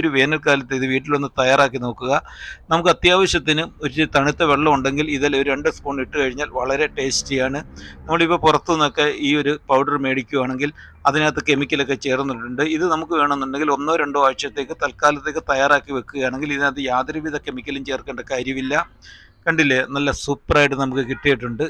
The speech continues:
ഇനിയിപ്പോൾ ഇത് എങ്ങനെയാണ് തയ്യാറാക്കി കുടിക്കുന്നത് അതും കൂടെ നമുക്കൊന്ന് നോക്കാം. അപ്പോൾ അതിനുവേണ്ടി ഞാനിവിടെ രണ്ട് ഗ്ലാസ് എടുത്തിട്ടുണ്ട്. ഈ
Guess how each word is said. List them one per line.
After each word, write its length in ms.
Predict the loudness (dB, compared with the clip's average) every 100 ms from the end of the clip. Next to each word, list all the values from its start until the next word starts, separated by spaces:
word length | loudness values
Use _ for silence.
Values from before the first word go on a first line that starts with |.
| -4
ഇനിയിപ്പോൾ 260 | -4 -2 0
ഇത് 80 | 0
എങ്ങനെയാണ് 420 | 0 0 0 0 0 4
തയ്യാറാക്കി 380 | 6 6 4 -2
കുടിക്കുന്നത് 480 | -4 -2 -2 -4 -6 -2 0
അതും 140 | 0 2
കൂടെ 120 | 2 2
നമുക്കൊന്ന് 360 | 0 -2 -2 -2 2
നോക്കാം. 280 | 2 2 -8 -12 _ -20 _ _ -20 _ _ _ _ _ _ _ _ _ _ 0
അപ്പോൾ 140 | 6 8
അതിനുവേണ്ടി 420 | 8 6 4 6 4
ഞാനിവിടെ 380 | 4 4 2 2 0 2
രണ്ട് 200 | 4 2 4
ഗ്ലാസ് 300 | 6 6 2
എടുത്തിട്ടുണ്ട്. 460 | -2 -2 -4 -4 -4
ഈ 20 | -4